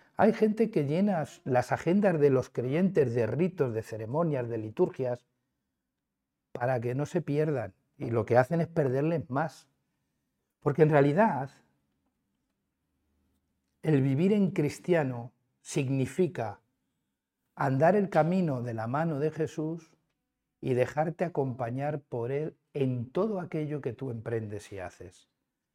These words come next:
Por eso dijo él, Oye, yo estoy comprometido hasta tal punto que estaré con vosotros todos los días y cada día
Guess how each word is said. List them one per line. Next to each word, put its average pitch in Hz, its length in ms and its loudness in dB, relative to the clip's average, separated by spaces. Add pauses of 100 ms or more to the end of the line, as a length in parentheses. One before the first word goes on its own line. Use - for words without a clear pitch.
(580)
Por 147 140 8
eso 214 200 6
dijo 175 340 8
él, 120 360 2 (360)
Oye, 151 460 4 (320)
yo 131 220 2
estoy 139 500 -2 (1120)
comprometido 135 1000 2
hasta 135 300 -6
tal 156 260 2
punto 180 340 -2
que 143 80 -4
estaré 135 320 -4
con 160 180 -4
vosotros 135 640 -4
todos 233 280 4
los 160 220 2
días 110 460 -4
y 147 200 0
cada 196 300 2
día 254 280 -2